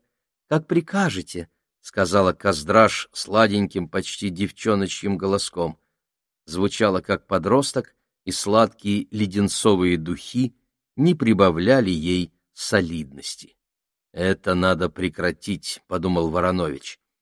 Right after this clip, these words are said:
«Если ему удастся сохранить за собой место, приложит все усилия, чтобы полицию уважали,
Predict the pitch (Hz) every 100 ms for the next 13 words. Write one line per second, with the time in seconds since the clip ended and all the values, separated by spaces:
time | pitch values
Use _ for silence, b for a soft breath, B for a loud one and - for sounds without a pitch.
0 | _ _ _ - 92 92 - 92 95 92
1 | 87 92 92 - - - 85 - 95 92
2 | 95 95 82 76 92 - 90 92 90 90
3 | 110 113 - 60 - _ _ _ _ 87
4 | 98 101 110 104 104 - - 131 120 120
5 | - - 127 95 82 - 107 101 - 101
6 | 107 110 98 - 104 - 104 98 90 92
7 | 135 92 65 62